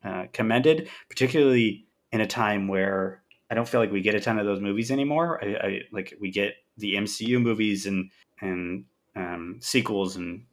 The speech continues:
things that are, like, based on I P and stuff. And this feels, and this is kind of what twenty twenty-two has kind of felt like, an emergence or a reemergence of a lot of those. There's been studio comedies that have come out that have been above average. There's been these kind of action comedies that have come out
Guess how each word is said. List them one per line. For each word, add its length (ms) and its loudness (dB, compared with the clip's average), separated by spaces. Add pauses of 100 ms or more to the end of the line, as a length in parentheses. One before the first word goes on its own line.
(140)
things 220 -6
that 80 -2
are, 80 -4
like, 320 -20
based 220 -6
on 160 -8 (160)
I 100 0
P 280 -2
and 120 -2
stuff. 320 -4
And 140 -4
this 200 2
feels, 380 0 (260)
and 80 4
this 180 4
is 100 2
kind 180 4
of 140 2
what 300 4 (120)
twenty 220 6
twenty-two 400 4
has 140 6
kind 140 0
of 120 -2
felt 200 4
like, 140 0
an 80 -2
emergence 600 -2 (200)
or 220 4
a 40 2
reemergence 680 6
of 80 2
a 60 2
lot 260 4
of 80 4
those. 260 2
There's 120 -6
been 120 -10
studio 380 0
comedies 480 0
that 80 4
have 100 -2
come 180 -2
out 200 -2
that 80 -2
have 140 -4
been 260 0 (200)
above 320 4
average. 540 2 (260)
There's 220 -2
been 380 0 (280)
these 140 -6
kind 260 -2
of 160 -2
action 400 4
comedies 520 0
that 80 0
have 120 0
come 200 -2
out 260 0